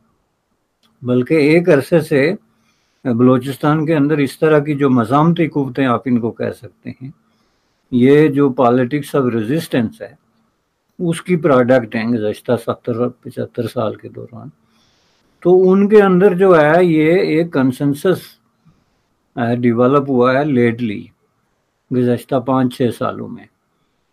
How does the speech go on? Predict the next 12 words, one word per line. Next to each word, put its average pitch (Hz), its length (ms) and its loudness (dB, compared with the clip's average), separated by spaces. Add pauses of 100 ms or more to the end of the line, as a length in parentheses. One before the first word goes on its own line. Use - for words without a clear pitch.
(220)
कि 120 220 0
एक 123 100 -2
दो 135 160 0
क़यादत, 127 420 -2
जो 143 220 -2
है, 143 60 2
वो 139 160 0
young 120 280 2
लोगों 127 320 0
को 143 120 -4
दी 120 240 0
जाए 123 320 0